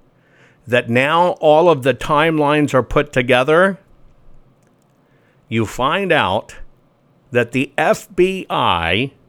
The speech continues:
basically, I'd call it colluded, worked with the D O J to not charge Trump, right? They, they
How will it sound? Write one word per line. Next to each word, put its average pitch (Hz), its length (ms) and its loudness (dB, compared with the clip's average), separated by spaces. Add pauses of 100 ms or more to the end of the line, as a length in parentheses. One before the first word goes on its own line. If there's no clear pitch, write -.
(1200)
basically, 120 640 0
I'd 127 260 0
call 123 260 2
it - 160 -4
colluded, 113 680 2 (180)
worked 143 540 0 (160)
with 139 720 2
the 113 220 -2
D 139 380 -2
O 156 220 2
J 120 760 0 (1080)
to 127 120 0
not 143 560 0
charge 117 600 2 (340)
Trump, 120 460 0 (220)
right? 117 220 0
They, 123 140 0
they 123 320 0